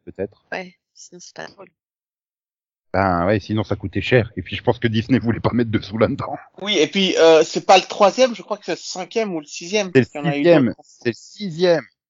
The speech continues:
Speaker 1: Tu as Maman, j'ai raté l'avion. Maman, j'ai encore raté l'avion. Maman, je m'occupe des méchants. Maman, je suis seul contre tous. Maman, la maison est hantée. Maman, j'ai raté l'avion. Ça recommence. Ça, le, Maman, euh, la maison est hantée, je connaissais pas, mais bon.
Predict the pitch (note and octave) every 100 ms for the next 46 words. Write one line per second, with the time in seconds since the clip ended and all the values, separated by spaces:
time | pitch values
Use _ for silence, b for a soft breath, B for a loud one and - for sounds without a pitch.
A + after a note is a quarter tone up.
0 | _ _ _ _ _ - A2+ A2+ E3 F3+
1 | D#3+ D3 D3 D3+ C#3+ B2+ B2 A2+ D3 E3+
2 | C3 B2 - E3+ C#3 C#3 C#3 C3+ B2+ A2
3 | A2 B2+ C3 A2 G#2+ A#2 G#2 G#2+ G#2 -
4 | F3 D3+ C3+ C3+ - A2+ - G2+ G2 -
5 | - F3 F#3+ C3 C#3 C#3+ B2+ A2+ A2 B2
6 | A#2+ G#2 G2+ C#3 E3+ - _ _ _ _
7 | A2+ B2+ C#3 D3 A2 A2+ B2+ G#2+ F#2+ G2
8 | - G2 G2 G2+ D2 B1+ - - _ _
9 | _ _ _ _ _ _ _ _ _ _
10 | _ G2+ G2+ F#2+ F#2 G2+ A#2 A#2 G#2 G2
11 | F#2+ F#2 F#2 F#2+ G2 G#2+ F#2+ F#2 A#2+ -
12 | F2+ E2+ E2+ C#2+ D2 B1+